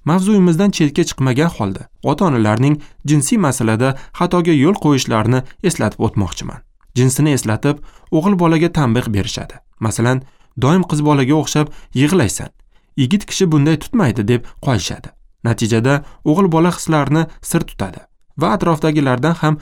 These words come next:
buni talab qiladi. Bunday muhitda ulg'aygan bola kuni kelib boshqalarni xo'rlaydigan zolim bo'lib ketar.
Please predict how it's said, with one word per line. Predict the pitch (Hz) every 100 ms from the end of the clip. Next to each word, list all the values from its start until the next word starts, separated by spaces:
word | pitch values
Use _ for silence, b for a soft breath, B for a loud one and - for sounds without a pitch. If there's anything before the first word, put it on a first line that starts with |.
| b
buni | - 139 143
talab | 113 98 87
qiladi. | - 85 - - - _
Bunday | - 104 123
muhitda | 120 - - 135 139 b b
ulg'aygan | 160 156 156 139 175 143
bola | 147 156
kuni | 147 202
kelib | 180 151 160 - b b
boshqalarni | - 185 - 175 156 180 190 b
xo'rlaydigan | b 185 185 160 135 151 175
zolim | 123 117 135 110
bo'lib | 98 98
ketar. | 98 90 -